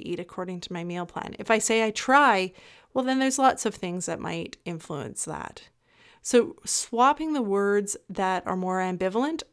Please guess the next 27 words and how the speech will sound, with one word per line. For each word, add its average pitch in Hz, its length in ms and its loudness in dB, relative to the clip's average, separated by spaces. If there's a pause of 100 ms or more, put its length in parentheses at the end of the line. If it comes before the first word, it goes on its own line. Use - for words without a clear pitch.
out 196 200 4
with 202 220 0
ones 190 300 0
that 190 120 -4
are 185 60 -2
more 170 240 -2
focused 226 720 2
and 175 140 -2
more 170 180 -2
powerful 262 760 2 (540)
is 202 120 2
a 202 100 6
really 247 720 4
easy 214 500 2
switch. 196 440 0
It 190 60 -2
doesn't 240 300 2
take 226 400 2
much. - 320 0
It 170 120 -2
doesn't 202 380 0
take 208 360 2
a - 80 2
lot 175 280 4
of, 160 260 0 (600)
like, 180 320 -2
um, 175 480 -2